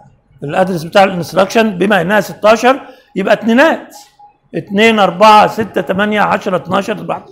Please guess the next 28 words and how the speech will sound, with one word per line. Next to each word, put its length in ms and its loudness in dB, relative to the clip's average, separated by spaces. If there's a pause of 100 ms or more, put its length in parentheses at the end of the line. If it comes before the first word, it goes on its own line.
(160)
صح؟ 560 0 (400)
يبقى 100 0
في 60 -4
الحاله 320 6
دي 100 0
البي 280 -2
سي 380 2 (300)
لا، 380 2
الاتنين 420 2
اصفار 300 2
اللي 180 4
قلنا 180 4
عليهم 280 4
لا، 180 2
هتبقى 240 4
واحده 200 2
بس. 300 -2 (580)
هتبقى 280 4
ايه؟ 380 4 (260)
واحده 580 0 (100)
بس 340 -2
اهو. 280 -4 (140)
وبالتالي 440 2
all 380 2
instruction 400 0
ستاشر 420 -2
بيت 340 -2
وايت، 280 6